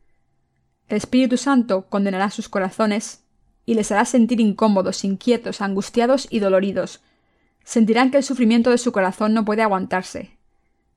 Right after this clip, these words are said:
Si no creen en la palabra de Dios y no la siguen, su corazón estará atormentado tanto que la vida será intolerable. Así que no tienen otro remedio que seguir la palabra.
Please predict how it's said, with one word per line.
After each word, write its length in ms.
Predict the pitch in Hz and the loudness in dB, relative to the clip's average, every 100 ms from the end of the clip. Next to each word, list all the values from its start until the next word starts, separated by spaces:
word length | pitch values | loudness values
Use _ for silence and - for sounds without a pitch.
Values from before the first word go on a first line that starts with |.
| _ - | _ -12
Si 180 | - | 0
no 140 | 226 254 | 2 4
creen 160 | 285 269 | 2 2
en 60 | |
la 100 | 214 | 2
palabra 320 | 202 208 226 | 2 2 4
de 100 | 226 | 2
Dios 380 | 202 190 190 - - | 0 -2 -2 -6 -4
y 100 | 214 | -2
no 100 | 202 | 0
la 120 | 202 | -2
siguen, 420 | - 226 202 208 - _ _ | -2 -4 -2 -6 -10 _ _
su 160 | - 247 | -8 -2
corazón 340 | 220 208 254 | 0 2 2
estará 340 | 262 254 240 247 | 0 0 -2 0
atormentado 680 | 214 214 214 196 208 214 208 | -2 0 0 0 0 0 2
tanto 500 | 208 208 196 196 - | 0 0 -2 -6 -6
que 100 | - | -4
la 120 | 202 | 0
vida 180 | 190 214 | 0 0
será 220 | - 202 | -2 -2
intolerable. 720 | 202 196 190 180 185 170 196 _ _ _ _ _ _ _ _ _ _ _ _ _ _ _ _ - | 0 0 0 0 -2 -4 -8 _ _ _ _ _ _ _ _ _ _ _ _ _ _ _ _ -6
Así 180 | - 269 | -4 2
que 120 | 277 | 2
no 100 | 269 | 2
tienen 180 | 269 247 | 2 0
otro 160 | 233 240 | 0 2
remedio 420 | 220 220 208 185 | 2 2 2 0
que 80 | 202 | -4
seguir 300 | 190 190 196 | -2 -2 0
la 100 | 190 | 0
palabra. 480 | 180 175 - - | 0 0 -2 -10